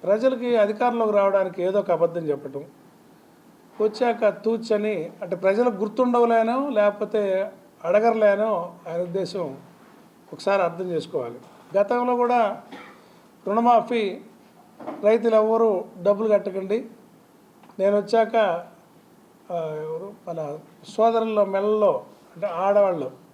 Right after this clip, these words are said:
మెళ్ళలో బోసిగా ఉన్నాయి, మీరందరూ ఒక్క రూపాయి కూడా బ్యాంకులు కట్టమాకండి, నేను రాగానే మీ పుస్తకాలన్నీ తీసుకొచ్చి ఇస్తానని చెప్పి అక్క చెల్లెమ్మలకు హామీ అని చెప్పాడు.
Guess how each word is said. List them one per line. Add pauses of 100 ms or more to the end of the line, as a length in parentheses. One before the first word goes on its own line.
(580)
మెళ్ళలో (680)
బోసిగా (100)
ఉన్నాయి, (800)
మీరందరూ (840)
ఒక్క
రూపాయి
కూడా
బ్యాంకులు (100)
కట్టమాకండి,
నేను
రాగానే
మీ
పుస్తకాలన్నీ
తీసుకొచ్చి (640)
ఇస్తానని
చెప్పి
అక్క
చెల్లెమ్మలకు
హామీ
అని (100)
చెప్పాడు.